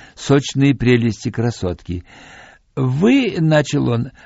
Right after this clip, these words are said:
напрасно ополчаетесь против жандармов, взявших в свои опытные руки дело фронтовой разведки. Как видите, жандармы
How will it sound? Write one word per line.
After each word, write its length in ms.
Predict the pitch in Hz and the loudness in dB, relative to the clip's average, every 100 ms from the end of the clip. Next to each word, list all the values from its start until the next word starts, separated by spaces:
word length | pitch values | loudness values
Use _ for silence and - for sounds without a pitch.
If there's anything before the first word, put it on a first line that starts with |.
| _ | _
напрасно 600 | 156 165 208 240 - 262 | -2 0 0 0 0 -4
ополчаетесь 1040 | 233 254 262 - 269 - - - - - - | -2 -2 -4 -4 -2 -2 -6 -16 -18 -18 -4
против 460 | 127 113 110 113 107 | 0 0 0 -2 0
жандармов, 760 | 123 123 123 110 82 78 - - - | 0 2 0 0 -2 -8 -12 -20 -12
взявших 560 | 98 104 120 92 113 90 | -4 2 2 0 -4 -8
в 40 | |
свои 280 | - 110 107 | -4 0 0
опытные 500 | 117 127 95 101 101 | 0 -2 -2 -4 0
руки 400 | 110 285 - 92 - - - | 2 0 0 -6 -8 -20 -4
дело 300 | 95 135 143 | 2 2 2
фронтовой 540 | - 123 104 113 113 | -2 -4 -2 0 0
разведки. 680 | 110 127 98 104 - - - - - - - - - | 0 -2 -4 -12 -16 -20 -20 -20 -20 -20 -20 -20 -2
Как 240 | 143 160 | 0 0
видите, 420 | 220 196 202 208 | -2 -2 -4 -6
жандармы 840 | 160 175 147 127 110 131 151 82 | 0 2 2 2 0 0 -2 -4